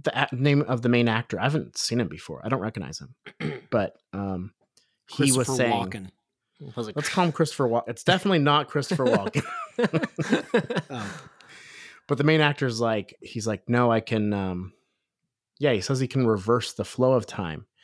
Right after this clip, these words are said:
Speaker 1: And they're looking, they're, him and Robert Pattinson are looking at a crime scene.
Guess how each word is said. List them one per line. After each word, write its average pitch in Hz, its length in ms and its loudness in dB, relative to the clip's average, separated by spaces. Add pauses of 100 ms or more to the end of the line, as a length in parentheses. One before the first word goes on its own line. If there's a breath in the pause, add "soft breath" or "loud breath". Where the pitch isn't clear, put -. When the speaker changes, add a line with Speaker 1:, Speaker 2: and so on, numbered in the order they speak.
(460 soft breath)
Speaker 1:
And 131 200 4
they're 127 120 6
looking, 135 560 2 (120)
they're, 123 300 2 (180)
him 170 300 4
and 139 180 4
Robert 127 240 2
Pattinson 170 400 0
are 110 100 0
looking 135 260 -2
at 110 100 0
a 98 40 -2
crime 143 380 0
scene. 90 360 -6